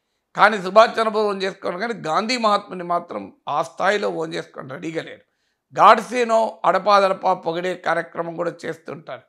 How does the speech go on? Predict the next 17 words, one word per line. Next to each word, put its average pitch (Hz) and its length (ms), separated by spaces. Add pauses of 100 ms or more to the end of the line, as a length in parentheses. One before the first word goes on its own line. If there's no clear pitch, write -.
(540)
So, 277 60
ఇలాంటివన్నీ 240 720
భారతదేశంలో 190 760
జరుగుతున్నాయి. 190 560
ఈ 214 260
నేపథ్యంలో 220 640
చూసినప్పుడు 139 720 (520)
ఇది 160 160
కేవలం 214 640
నరేంద్ర 185 400
మోడీని 180 420
పొగడమే 156 560
కాదు, 139 460 (580)
గాంధీ 220 380
మహాత్ముని 214 600
తగ్గించేటువంటి 160 1160
ప్రయత్నం 190 800